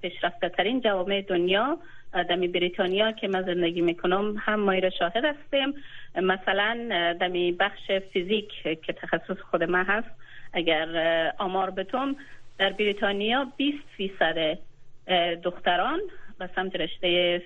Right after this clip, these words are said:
فیزیک میرن، یعنی شما سر صنف فیزیک در دانشگاه برین، اه، معمولاً بیست فیصد دختران را تشکیل می‌ده، همچنین در بخش انجینیری.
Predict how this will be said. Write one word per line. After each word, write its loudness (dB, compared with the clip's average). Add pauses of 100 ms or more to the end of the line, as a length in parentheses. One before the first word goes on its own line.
فیزیک -2
میرن، 4
یعنی 4
شما 0
سر 2
صنف -2
فیزیک 0
در 2
دانشگاه 0
برین، 2 (360)
اه، 4
معمولاً 0
بیست -8
فیصد -2 (200)
دختران 0
را 0
تشکیل -6
می‌ده، 2
همچنین 0
در 2
بخش 0
انجینیری. 0